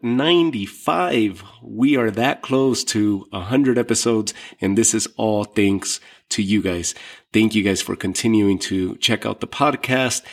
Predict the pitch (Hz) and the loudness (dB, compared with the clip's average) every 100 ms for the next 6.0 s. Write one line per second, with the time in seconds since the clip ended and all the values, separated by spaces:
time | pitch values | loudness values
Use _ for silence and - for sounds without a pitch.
0 | - - 92 90 - 113 - 107 104 - | -18 -4 -2 0 0 2 2 2 0 -2
1 | 107 101 - - 101 98 98 95 107 107 | -2 -2 -4 -4 -4 -2 -2 0 0 0
2 | 104 - 101 98 95 - - - - - | -2 0 0 0 -4 -14 -20 -14 -12 0
3 | 135 127 120 - 98 98 - 117 120 113 | 2 2 0 -2 -8 -8 -2 2 4 4
4 | 101 98 113 107 - 110 107 104 101 90 | 0 -2 -2 -2 -2 -2 -2 -2 -4 -6
5 | - - - 98 92 92 - 95 92 87 | -16 -20 -8 -6 -4 -6 -8 -8 -6 -6